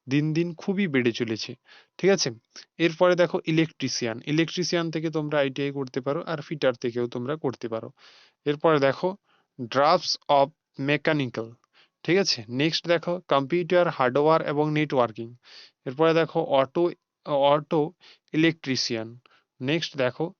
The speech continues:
সিভিল ইঞ্জিনিয়ার। এছাড়াও তোমাদের কি রয়েছে? ওয়েল্ডার রয়েছে, তারপরে তোমার, এ, আরওসি রয়েছে। ঠিক আছে? বিভিন্ন ট্রেড রয়েছে। তোমাদের একটা এই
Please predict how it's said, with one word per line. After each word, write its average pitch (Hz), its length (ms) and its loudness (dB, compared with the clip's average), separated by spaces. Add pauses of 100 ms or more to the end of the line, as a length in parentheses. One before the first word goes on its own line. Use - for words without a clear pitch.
সিভিল 190 600 0
ইঞ্জিনিয়ার। 117 600 -4 (680)
এছাড়াও 135 580 2
তোমাদের 147 460 -2
কি 156 160 -4
রয়েছে? 151 440 -2 (760)
ওয়েল্ডার 156 540 6
রয়েছে, 143 680 2 (760)
তারপরে 131 440 4
তোমার, 127 680 2 (180)
এ, 135 340 -2
আরওসি 156 540 2
রয়েছে। 139 760 0 (480)
ঠিক 170 140 2
আছে? 185 220 0 (1120)
বিভিন্ন 196 580 2
ট্রেড 127 340 0
রয়েছে। 120 380 -2 (480)
তোমাদের 139 380 4 (200)
একটা 151 440 0
এই 160 140 2